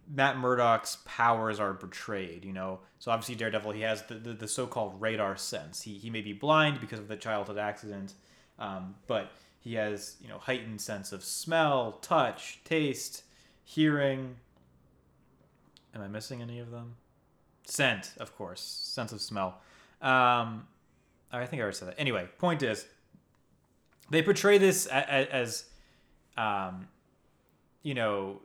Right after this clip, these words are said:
they, they have scenes where, where things are very loud and it distracts them, and, and they kinda try to convey, you know, like, the drip of an I V sounds like bombs falling or whatever. Um, and then y-, that you see, like, how he sees things, I guess, which is this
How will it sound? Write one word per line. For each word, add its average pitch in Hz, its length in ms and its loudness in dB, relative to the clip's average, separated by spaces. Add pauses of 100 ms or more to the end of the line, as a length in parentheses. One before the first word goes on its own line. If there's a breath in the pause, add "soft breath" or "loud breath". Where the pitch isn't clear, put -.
they, 147 140 -2
they 165 120 6
have - 120 4
scenes 127 300 -2
where, 123 180 0
where 117 160 -2
things 113 240 -6
are 104 80 -2
very 98 240 -4
loud 139 480 4
and 107 100 -2
it 95 40 -10
distracts 110 540 -4
them, 113 160 -6
and, 104 80 -8
and 101 140 -10
they 101 80 -6
kinda 107 240 -6
try 107 160 -4
to 101 140 -6 (160)
convey, 104 460 -2
you 95 120 -8
know, 95 160 -6
like, 95 280 -8 (1300)
the 127 100 -4
drip 117 240 0
of 113 120 -4
an 113 100 -2
I 110 180 4
V 104 240 -4
sounds 104 220 -4
like 98 180 -10
bombs 98 400 -4
falling 92 400 -10
or 113 60 -12
whatever. 117 480 -12 (520 soft breath)
Um, 98 480 -2 (380 soft breath)
and 147 140 2
then 131 320 2
y-, 160 140 -14 (180)
that 139 100 0
you 131 160 -4
see, 127 280 -2
like, 117 200 -2
how 117 180 2
he 110 220 -8
sees 107 360 -6
things, 98 280 -8
I 95 120 -4
guess, 95 340 -6
which 95 160 -14
is 95 140 -12
this 98 400 -12